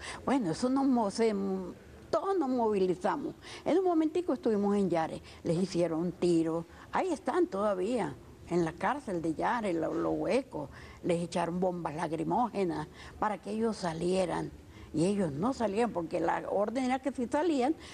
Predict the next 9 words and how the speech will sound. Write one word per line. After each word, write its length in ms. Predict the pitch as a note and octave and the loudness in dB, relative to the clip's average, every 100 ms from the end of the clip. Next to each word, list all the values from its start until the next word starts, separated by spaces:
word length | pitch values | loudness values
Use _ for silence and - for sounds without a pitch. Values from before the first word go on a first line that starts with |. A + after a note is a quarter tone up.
| - | -4
los 160 | F3 | 0
acribillaban 720 | F3 F#3 G3+ F#3 F3 F3+ G#3+ F4 | 0 0 0 2 2 0 0 -2
porque 240 | A#3+ F#3+ | -2 0
le 140 | F#3 | 0
da-, 260 | F3 E3+ - | 2 0 0
aplicaban 500 | - F#3 E3+ E3 - | -2 -2 -2 0 2
ley 160 | D4 F3 | 2 2
de 140 | E3 | -2
fuga. 500 | - C4+ C4 D#3+ D#3 | 0 2 2 0 -4